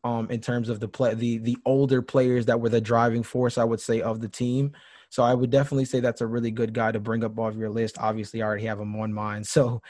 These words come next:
you can tell that's how I feel about him. I would say that my guy, um, I,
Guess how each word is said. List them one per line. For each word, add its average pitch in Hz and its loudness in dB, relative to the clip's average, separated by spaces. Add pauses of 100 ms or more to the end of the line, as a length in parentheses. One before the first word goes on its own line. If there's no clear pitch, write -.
(200)
you 117 -6
can 110 -8
tell 120 2
that's 110 -2
how 107 0
I 107 -2
feel 113 -2
about 104 -4
him. 113 -4 (320)
I 123 4
would 190 6
say 226 8
that 175 6
my 143 2
guy, 156 0 (480)
um, 120 0 (720)
I, 135 4